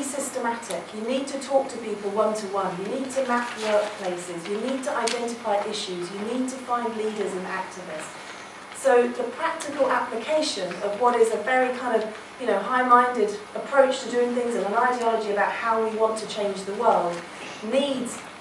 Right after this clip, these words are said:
what is sometimes some quite monotonous practical implementation when you're, you know, updating that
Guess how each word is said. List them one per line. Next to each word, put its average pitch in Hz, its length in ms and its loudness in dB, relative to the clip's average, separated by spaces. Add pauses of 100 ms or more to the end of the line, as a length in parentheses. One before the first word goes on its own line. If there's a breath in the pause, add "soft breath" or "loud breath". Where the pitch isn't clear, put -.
(180)
what 247 140 2
is 247 100 -2
sometimes 196 760 2
some 214 240 -6
quite 226 260 0
monotonous 233 880 -2 (120)
practical 240 420 -4
implementation 220 840 -2
when 185 160 0
you're, 185 240 0 (380 loud breath)
you 220 60 0
know, 202 260 4
updating 233 580 2
that 214 240 0